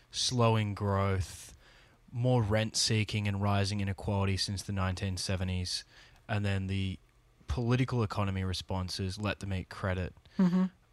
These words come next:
Speaker 1: I, I, I find that quite persuasive. And then obviously you layer on all the other proximate causes,
Speaker 2: Mm-hmm.
Speaker 1: um, and you get, you get a big credit-driven housing bubble. But just to, to come back to that difference, oh, sorry, do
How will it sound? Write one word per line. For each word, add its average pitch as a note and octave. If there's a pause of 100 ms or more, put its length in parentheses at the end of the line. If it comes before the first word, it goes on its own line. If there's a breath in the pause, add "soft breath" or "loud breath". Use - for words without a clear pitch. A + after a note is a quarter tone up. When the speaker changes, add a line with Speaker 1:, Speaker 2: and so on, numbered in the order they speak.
(260)
Speaker 1:
I, A2+
I, A#2
I A2+
find A2
that G2+
quite -
persuasive. G#2
And C3+
then C#3
obviously A2+
you G2
layer G2
on F#2+
all F#2+
the F#2
other F2+
proximate -
causes, G2
Speaker 2:
Mm-hmm. F#3+
Speaker 1:
um, F#2 (640 loud breath)
and G2+
you F#2+
get, F#2 (100)
you G#2+
get G2
a F#2
big F#2 (540)
credit-driven F#2 (300)
housing F#2
bubble. F2+ (400 soft breath)
But D3+
just C#4
to, F4
to -
come D4
back -
to -
that A#2+
difference, C3+ (960 soft breath)
oh, C3
sorry, A#2+
do A#2+